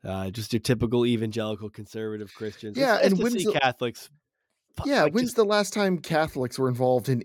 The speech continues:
Speaker 2: any scandals? Like, it, it, you know, they've just,
Speaker 1: <laughs>
Speaker 2: they've been clean for so
Speaker 1: No,
Speaker 2: long.
Speaker 1: just,
Speaker 2: It
Speaker 1: I'd rather them see them in this kind of a s-, you know, it's,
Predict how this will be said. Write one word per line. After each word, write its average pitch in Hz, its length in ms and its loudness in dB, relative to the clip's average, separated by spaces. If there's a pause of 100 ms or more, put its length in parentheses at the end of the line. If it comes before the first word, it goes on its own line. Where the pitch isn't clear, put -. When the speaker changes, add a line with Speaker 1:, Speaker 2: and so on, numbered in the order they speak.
Speaker 2:
any 127 360 2
scandals? 98 800 -4
Like, 113 360 2
it, 165 280 2
it, 156 180 0
you 170 120 -2
know, 160 260 4
they've 160 220 2
just, 170 220 0
Speaker 1:
<laughs> - 100 -6
Speaker 2:
they've 165 120 4
been 143 180 0
clean 143 420 0
for 117 200 -2
so 123 320 2
Speaker 1:
No, 117 60 2
Speaker 2:
long. 101 360 0
Speaker 1:
just, 214 180 -4
Speaker 2:
It - 100 -8
Speaker 1:
I'd 226 180 0
rather 247 220 2
them 226 140 2
see 220 180 -6
them 196 140 2
in 170 120 -4
this 233 200 4
kind 117 300 -4
of 101 60 -12
a 101 40 -12
s-, - 140 -18
you 190 80 -6
know, 226 220 -2
it's, 208 200 -6